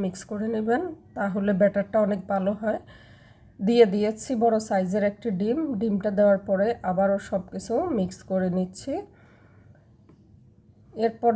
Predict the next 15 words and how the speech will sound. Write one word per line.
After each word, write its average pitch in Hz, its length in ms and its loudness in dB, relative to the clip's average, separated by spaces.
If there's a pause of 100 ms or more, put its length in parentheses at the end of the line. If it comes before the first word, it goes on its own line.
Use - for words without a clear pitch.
দিচ্ছি 220 320 -4 (120)
এখানে 233 320 0 (400)
হাফ 214 200 4 (100)
কাপ 240 180 2 (320)
নারকেল 208 500 2
কোড়া, 208 200 4 (100)
আপনারা 208 280 2 (100)
চাইলে 196 260 2 (120)
আরও 190 200 4
কম 196 220 4
বা 202 100 4 (100)
বেশি 190 240 -2 (100)
দিয়ে 196 260 -2
দিতে 180 180 -4 (100)
পারবেন। 185 360 2